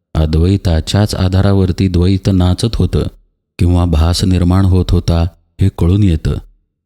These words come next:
प्रत्यक्ष समुद्रच आपण जर झालो, तर कळून येईल की माझ्यावरतीच कसा तरंग आलेला आहे.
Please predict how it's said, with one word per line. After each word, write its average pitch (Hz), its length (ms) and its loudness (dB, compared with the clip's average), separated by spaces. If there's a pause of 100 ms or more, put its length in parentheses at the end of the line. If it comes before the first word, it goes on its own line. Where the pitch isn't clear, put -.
(760)
प्रत्यक्ष - 520 -2
समुद्रच 95 640 0
आपण 98 260 0
जर 92 180 0
झालो, 90 400 0 (500)
तर 101 140 2
कळून 98 380 0
येईल 87 500 0 (480)
की 90 100 0
माझ्यावरतीच 85 1000 0
कसा 85 300 -2
तरंग 78 420 0
आलेला 76 340 2
आहे. 73 360 0